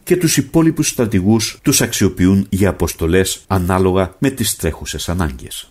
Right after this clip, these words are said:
Σε κάθε Πριτανία αποφασίζεται με ψηφοφορία αν ασκούν καλά τα καθήκοντά τους.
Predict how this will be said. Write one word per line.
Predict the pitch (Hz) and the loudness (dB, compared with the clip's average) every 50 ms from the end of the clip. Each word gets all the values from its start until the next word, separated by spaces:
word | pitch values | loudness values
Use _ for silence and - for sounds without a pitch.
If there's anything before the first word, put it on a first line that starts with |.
| _ - | _ -8
Σε | - - 165 | -4 -4 -2
κάθε | 156 - 202 208 180 | 0 0 0 0 0
Πριτανία | 160 147 131 135 123 123 131 139 143 147 147 135 - | 0 0 0 2 2 4 4 4 4 2 0 -2 -2
αποφασίζεται | 123 107 120 110 - 104 101 - 117 104 110 107 104 98 | -2 0 0 0 2 2 0 0 2 0 0 2 2 2
με | 95 92 | 2 2
ψηφοφορία | - - - 92 - 92 - - 85 87 113 120 87 69 71 76 78 - | 0 0 -2 0 0 -2 -2 0 2 2 4 4 2 2 -2 -4 -2 0
αν | 117 117 120 | 0 2 2
ασκούν | 110 - - 120 120 117 - - | 0 0 2 2 2 2 0 0
καλά | - 110 95 95 90 90 - | 0 0 2 2 2 0 -2
τα | 98 | -4
καθήκοντά | - - 85 - - 80 - 92 95 87 73 69 | -4 -4 -4 -2 -2 -2 0 0 0 0 -2 -4
τους. | - - - - - - | -6 -12 -10 -10 -10 -10